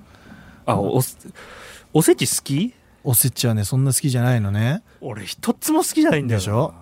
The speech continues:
Speaker 2: ちょっと好きじゃないでしょ？
Speaker 1: うん。
Speaker 2: ちょっとさ、見てほしいものなんだけど、いいですか？
Speaker 1: はい、はい。
Speaker 2: ちょ、見てもらっていいですか？
Speaker 1: はい。
Speaker 2: 妹が作ったおせちなんですけど、
Speaker 1: はい。
Speaker 2: ちょ、見てもらっていいですか？えー、まずこれね。
Speaker 1: <laughs> これさ、あ、まあ、はい。
Speaker 2: で、あとこれね。
Speaker 1: はい、はい。すごいじゃん。
Speaker 2: うん。
Speaker 1: すごい。
Speaker 2: で、これ。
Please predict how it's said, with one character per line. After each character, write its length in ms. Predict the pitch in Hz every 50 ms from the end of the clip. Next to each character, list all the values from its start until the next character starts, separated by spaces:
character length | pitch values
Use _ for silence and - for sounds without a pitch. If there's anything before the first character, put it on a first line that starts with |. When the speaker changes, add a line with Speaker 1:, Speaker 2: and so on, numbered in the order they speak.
| - - - -
Speaker 2:
ち 80 | -
ょ 20 | 123
っ 20 |
と 60 | - -
好 60 | -
き 60 | 165
じ 80 | 147 135
ゃ 20 |
な 60 | 127
い 40 | 120
で 40 | 107
し 80 | -
ょ？ 120 | 101 101 101
Speaker 1:
う 20 |
ん。 400 | 104 101 101 98 92 90 87 82 82
Speaker 2:
ち 100 | - 185
ょ 20 |
っ 40 | 170
と 80 | - -
さ、 360 | - 139 131 123 104 - - _ _ _ _ _ _ -
見 160 | 127 127 127
て 80 | - 143
ほ 80 | 131
し 80 | 120 120
い 40 | 120
も 100 | 110 104
の 60 | 104 101
な 60 | 101
ん 40 | 95
だ 60 | 98
け 80 | 95 90
ど、 80 | -
い 100 | 92 104
い 80 | 101 92
で 40 | 98
す 100 | - -
か？ 60 | -
Speaker 1:
は 120 | 117 107 92
い、 40 | 90
は 200 | - 107 110 98
い。 120 | 82 - _ _ - - _ _ _ - -
Speaker 2:
ち 140 | - - 123
ょ、 40 | 120
見 60 | 127
て 40 | 117
も 80 | 117 107
ら 40 | 101
っ 20 |
て 80 | 110 107
い 0 |
い 20 |
で 40 | -
す 40 | -
か？ 140 | 113 117
Speaker 1:
は 140 | - 107 101
い。 100 | 85 - _ _ _ _ _ _ _
Speaker 2:
妹 380 | - 147 160 180 196 190 202 208
が 80 | 175 143
作 160 | - - -
っ 20 |
た 80 | - 110
お 60 | 113
せ 100 | - 120 104
ち 80 | -
な 80 | 98 95
ん 0 |
で 40 | 90
す 40 | -
け 80 | - 87
ど、 160 | 85 - -
Speaker 1:
は 180 | - 107 104 92
い。 100 | - - _
Speaker 2:
ち 160 | - - - -
ょ、 20 | - -
見 120 | 147 156
て 40 | 156
も 60 | 139
ら 40 | 110
っ 20 | 98
て 60 | 104
い 20 |
い 0 |
で 20 | 98
す 60 | -
か？ 160 | - - - - - - - - - - - _ -
え 240 | 113 107 104 101
ー、 20 | 101
ま 140 | 123 131 117
ず 120 | 110 104 - _ _ _ _ -
こ 120 | - -
れ 60 | 92
ね。 220 | 101 123 175 226 - _ - - - - - _
Speaker 1:
<laughs> 360 | - 107 98 101 - _ _
こ 80 | - 120
れ 60 | 110
さ、 200 | - 117 101 92 - - - - - - - -
あ、 220 | 131 117 104 101
ま 140 | 117 117 98
あ、 20 |
は 140 | 92 - 104
い。 80 | 92 113
Speaker 2:
で、 60 | 107
あ 80 | 104 104
と 120 | 104 -
こ 160 | - - 107
れ 80 | 101 101
ね。 140 | 113 143 185
Speaker 1:
は 200 | 110 117 110 101
い、 20 |
は 200 | 113 110 101 104
い。 40 | 113
す 120 | 113 123
ご 100 | 104 147
い 60 | 123
じ 60 | 104 87
ゃ 20 |
ん。 20 |
Speaker 2:
う 40 | -
ん。 20 | _
Speaker 1:
す 140 | - - 107
ご 80 | 160
い。 20 | 160
Speaker 2:
で、 40 | 110
こ 60 | 95
れ。 140 | 95 -